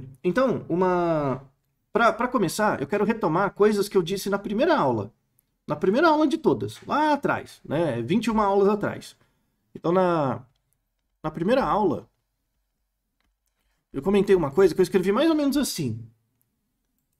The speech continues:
É... eu, eu descrevi algo mais ou menos assim, que...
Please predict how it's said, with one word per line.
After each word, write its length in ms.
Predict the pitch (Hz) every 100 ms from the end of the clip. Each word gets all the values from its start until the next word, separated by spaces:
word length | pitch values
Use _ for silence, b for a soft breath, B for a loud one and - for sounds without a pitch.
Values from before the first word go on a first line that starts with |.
| _ _ _ _
É... 720 | 135 147 143 139 139 131 123 117 - _ _ _ _ _ _ _ _ _ _ _ _ _ _ _ _ _ _ _ _ _ -
eu, 560 | 165 170 170 165 160 -
eu 120 | 170
descrevi 280 | - 190 190
algo 160 | 190
mais 180 | 196 220
ou 60 | 220
menos 220 | 226 220
assim, 400 | 214 - 151 117 110
que... 800 | - 160 160 156 156 151 139